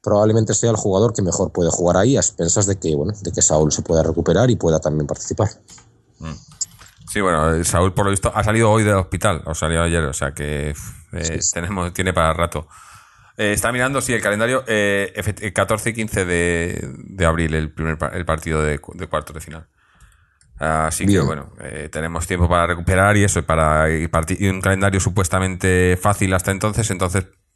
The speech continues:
Speaker 2: eh, a ver si eso, si recuperamos lesionados y si recuperamos parte del juego, eh, tenemos unos buenos resultados porque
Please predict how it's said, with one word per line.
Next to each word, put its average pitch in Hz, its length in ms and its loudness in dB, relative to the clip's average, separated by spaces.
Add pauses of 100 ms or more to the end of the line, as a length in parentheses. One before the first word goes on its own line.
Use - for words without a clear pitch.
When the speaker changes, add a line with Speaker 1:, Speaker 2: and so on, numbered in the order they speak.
(120)
Speaker 2:
eh, 87 80 -2
a 85 140 2
ver 87 100 0
si 90 160 -2
eso, 82 180 -2
si - 120 -10
recuperamos 82 960 0 (360)
lesionados 101 960 2
y 85 380 2
si 82 540 0
recuperamos 90 480 0
parte 92 260 -2
del 90 160 2
juego, 117 480 2 (480)
eh, 87 80 -12
tenemos 87 360 -4
unos 92 100 0
buenos 90 240 2
resultados 98 400 2
porque 95 600 0